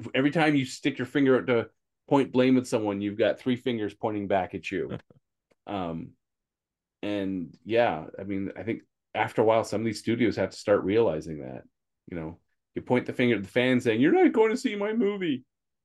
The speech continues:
Speaker 1: Well, look at the other three fingers, who they're pointing at. That'll tell you why.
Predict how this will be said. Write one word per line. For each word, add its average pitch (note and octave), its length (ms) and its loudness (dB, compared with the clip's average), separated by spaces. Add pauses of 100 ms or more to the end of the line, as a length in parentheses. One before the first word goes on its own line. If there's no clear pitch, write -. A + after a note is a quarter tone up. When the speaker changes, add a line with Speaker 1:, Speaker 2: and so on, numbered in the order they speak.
(340)
Speaker 1:
Well, A2+ 320 -4
look B2 160 -4
at D#3 100 0
the C#3+ 120 2
other C#3+ 140 4
three C#3 160 -2
fingers, B2+ 380 -2
who A#2 100 2
they're A2+ 160 0
pointing G2+ 320 -4
at. D#2+ 140 -10
That'll G2+ 160 -2
tell A#2 140 0
you G#2+ 120 2
why. F#2 380 0